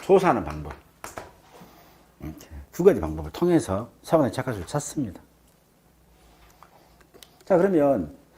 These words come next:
적과 후 똑같은 말이죠. 얘는 언제 조사, 언제 이 착과수 조사했냐라는 거잖아요. 적과 후에 조사했습니다라는 거죠. 왜냐하면 적과 후 착과수 조사 시기는 언제예요? 적과 종료 직후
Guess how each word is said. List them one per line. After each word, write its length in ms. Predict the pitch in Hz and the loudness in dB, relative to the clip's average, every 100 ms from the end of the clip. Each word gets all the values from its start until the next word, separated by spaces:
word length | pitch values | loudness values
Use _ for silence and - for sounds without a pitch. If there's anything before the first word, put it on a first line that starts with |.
| _ - | _ -6
적과 460 | - - - 262 | -4 0 4 6
후 220 | 226 185 | 6 4
똑같은 380 | 180 226 311 285 | -2 0 2 4
말이죠. 480 | 190 113 107 160 104 | 4 2 0 0 0
얘는 300 | 180 196 117 | 0 0 -2
언제 380 | 95 160 240 302 | -2 -2 0 0
조사, 240 | 196 165 | 0 0
언제 500 | 139 104 135 254 277 | -2 0 0 2 0
이 100 | 185 | -2
착과수 280 | 165 208 208 | -2 -4 -2
조사했냐라는 680 | 147 143 131 147 131 104 196 | -2 -2 -2 -2 -2 0 0
거잖아요. 320 | 170 85 80 | 0 0 -4
적과 280 | - 139 170 | -6 0 0
후에 180 | 269 208 | 2 0
조사했습니다라는 760 | 156 143 131 117 135 92 98 | -2 -4 -4 -4 -4 -6 -8
거죠. 300 | 90 76 78 - _ _ _ _ _ | -10 -12 -18 -20 _ _ _ _ _
왜냐하면 260 | 214 208 156 | 0 2 2
적과 220 | 180 247 | 4 8
후 60 | 214 | 8
착과수 220 | 202 190 | 6 2
조사 200 | 180 175 | 2 0
시기는 320 | 151 254 247 | 0 0 2
언제예요? 420 | 131 135 113 117 - - _ _ _ | 2 2 2 0 -2 -12 _ _ _
적과 300 | 151 147 180 | 0 4 4
종료 520 | 123 127 156 214 - - | 2 -2 -2 -2 -6 -16
직후 320 | - 123 - | -14 -12 -12